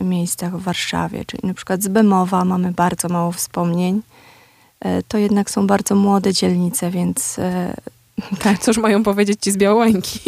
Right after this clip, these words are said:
Speaker 2: <laughs>
Speaker 1: E,
Speaker 2: Na hasło
Speaker 1: z Białołęki
Speaker 2: młode dzielnice.
Speaker 1: też niestety
Speaker 2: Mhm.
Speaker 1: mało, e, mamy wspomnień, no bo Rembertów to jednak ma jakąś taką większą historię wojskową swoją,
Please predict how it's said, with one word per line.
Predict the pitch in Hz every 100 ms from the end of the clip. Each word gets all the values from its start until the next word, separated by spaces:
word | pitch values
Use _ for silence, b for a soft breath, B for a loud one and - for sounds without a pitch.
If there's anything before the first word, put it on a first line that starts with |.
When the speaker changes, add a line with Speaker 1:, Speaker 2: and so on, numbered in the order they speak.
| 285
Speaker 2:
<laughs> | - _ B B 277 - - - -
Speaker 1:
E, | 190
Speaker 2:
Na | 196
hasło | 202 214
Speaker 1:
z |
Białołęki | 214 226 226 220 220
Speaker 2:
młode |
dzielnice. | 202 202
Speaker 1:
też | 208 190
niestety | 196 190 202 214
Speaker 2:
Mhm. | 190
Speaker 1:
mało, | 175 170 170 170 -
e, | 180
mamy | 180 175
wspomnień, | 180 - 175 170 180 185
no | 196
bo | 202
Rembertów | 214 208 202 208 - 202 196 -
to | - 185 185
jednak | 185 190 185 -
ma | 180 185
jakąś | 180 - 180
taką | - - 180 180
większą | 185 180 - 175
historię | - - - 175 175 - -
wojskową | 175 175 - 170 170 170
swoją, | 175 - 165 165